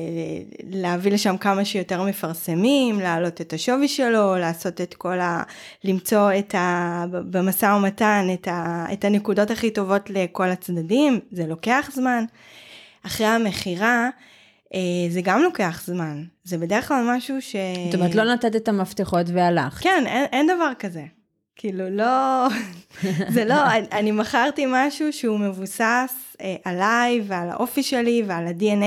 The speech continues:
Speaker 1: A שלי. אה, נכון שזה היה, אה,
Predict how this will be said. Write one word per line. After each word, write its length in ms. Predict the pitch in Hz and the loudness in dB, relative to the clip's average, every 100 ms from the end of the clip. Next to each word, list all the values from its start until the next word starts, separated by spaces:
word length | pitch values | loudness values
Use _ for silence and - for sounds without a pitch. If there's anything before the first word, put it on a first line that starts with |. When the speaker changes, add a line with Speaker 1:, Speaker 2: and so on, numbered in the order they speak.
| 247 | 2
Speaker 1:
A 40 | |
שלי. 500 | 247 254 247 254 254 254 - - - - | 2 0 2 4 2 0 -10 -20 -20 -8
אה, 60 | 190 185 185 175 170 170 | -4 -2 0 -2 -2 -2
נכון 360 | 170 - 233 269 | -4 0 2 4
שזה 300 | 294 226 185 | 2 2 2
היה, 340 | 185 185 190 180 - | 2 2 0 -2 -10
אה, 60 | - | -6